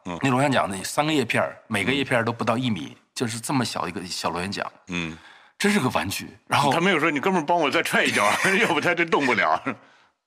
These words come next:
Speaker 2: 然后我说：“那听天由命呗，反正就是
Speaker 1: 嗯。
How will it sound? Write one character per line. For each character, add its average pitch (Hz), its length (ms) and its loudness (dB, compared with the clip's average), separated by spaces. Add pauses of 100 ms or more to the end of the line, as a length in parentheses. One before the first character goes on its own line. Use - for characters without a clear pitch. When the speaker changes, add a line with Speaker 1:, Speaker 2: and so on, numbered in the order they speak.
(260)
Speaker 2:
然 113 100 4
后 120 160 2 (200)
我 117 100 -2
说 156 160 2 (140)
：“那 175 140 0
听 - 220 -6
天 156 120 0
由 135 100 2
命 139 180 0
呗， 90 200 0
反 98 100 -2
正 101 100 -4
就 104 80 0
是 98 260 0
Speaker 1:
嗯。 104 140 -14